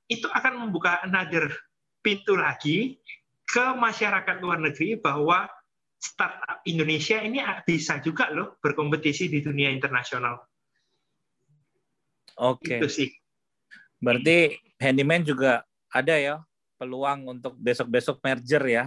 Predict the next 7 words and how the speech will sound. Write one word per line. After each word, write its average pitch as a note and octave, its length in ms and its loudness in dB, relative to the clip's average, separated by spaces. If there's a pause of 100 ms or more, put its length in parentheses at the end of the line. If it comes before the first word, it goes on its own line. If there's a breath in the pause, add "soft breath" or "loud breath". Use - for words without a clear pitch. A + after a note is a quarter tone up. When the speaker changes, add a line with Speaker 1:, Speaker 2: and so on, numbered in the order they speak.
Speaker 2:
dengan A#2 640 -2 (460 loud breath)
entah C#3 320 2 (160)
siapa B2+ 640 4
gitu A#2+ 160 -2
ya, A#2 240 2
Bro A#2 160 -2
ya? A2+ 200 0